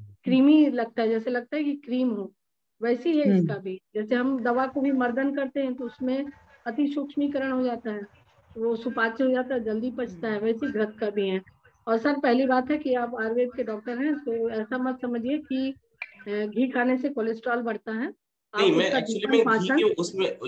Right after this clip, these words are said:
Speaker 3: जो हम लोग के book में लिखे हुए हैं, वो तो सारे बिलोने वाले लिखे हुए हैं, ये मलाई
Speaker 1: नहीं,
Speaker 3: वाला
Speaker 1: नहीं,
Speaker 3: कुछ
Speaker 1: दीपन
Speaker 3: क्या है?
Speaker 1: पाचन अनुलोमन अच्छा करिए, गाय को देखिए, आपको घी सौ प्रतिशत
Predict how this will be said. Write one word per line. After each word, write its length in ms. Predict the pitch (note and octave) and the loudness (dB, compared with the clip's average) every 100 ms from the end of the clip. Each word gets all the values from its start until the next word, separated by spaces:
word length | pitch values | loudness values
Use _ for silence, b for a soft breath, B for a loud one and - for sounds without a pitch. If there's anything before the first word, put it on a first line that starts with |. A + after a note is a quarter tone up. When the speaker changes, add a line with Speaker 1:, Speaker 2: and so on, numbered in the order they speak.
| B2+ | 2
Speaker 3:
जो 80 | F3+ | 4
हम 200 | E3 E3 | 6 4
लोग 120 | F#3 | 2
के 60 | |
book 300 | G3+ - - F#3 | 0 -2 -6 -2
में 80 | G#3 | 0
लिखे 260 | F3 D#3+ | 0 0
हुए 220 | C#3 C3 | -2 0
हैं, 200 | D3 F#3+ | -2 -2
वो 160 | F#3+ F3 | 0 2
तो 100 | F#3 | 2
सारे 260 | F#3+ F#3+ F#3 | 2 2 2
बिलोने 400 | D#3 D3+ D#3 F3 | 2 2 4 4
वाले 220 | E3 D#3 | 2 0
लिखे 220 | - C#3 | -2 -6
हुए 180 | B2+ C#3 | -6 -4
हैं, 80 | D#3 | 0
ये 80 | |
मलाई 280 | E3+ C3 B2 | 0 2 4
Speaker 1:
नहीं, 100 | C4 | 6
Speaker 3:
वाला 160 | D#4+ E4+ | 6 6
Speaker 1:
नहीं, 80 | C#4 | 2
Speaker 3:
कुछ 100 | A3+ | 0
Speaker 1:
दीपन 280 | C4+ D4+ | 0 2
Speaker 3:
क्या 100 | D#4 | 2
है? 60 | D4+ | 4
Speaker 1:
पाचन 360 | C#4 C#4 D4+ D4+ | 2 2 0 0
अनुलोमन 460 | C#4+ C4+ C#4 D4+ | 0 0 0 -2
अच्छा 280 | C#4 - C4+ | -4 -6 -8
करिए, 420 | C4+ C4 C4+ D4+ | -6 -4 -2 -4
गाय 280 | C4 A3+ A#3+ | -4 -4 -4
को 120 | C4 | -4
देखिए, 520 | B3+ C4 C4 C#4+ D4 | -2 -4 -4 -6 -4
आपको 340 | D4 B3+ - C4 | -4 -6 -8 -8
घी 240 | A3+ C#4 | -4 -4
सौ 160 | C#4 B3 | -4 -6
प्रतिशत 420 | B3+ B3 B3+ | -4 -4 -4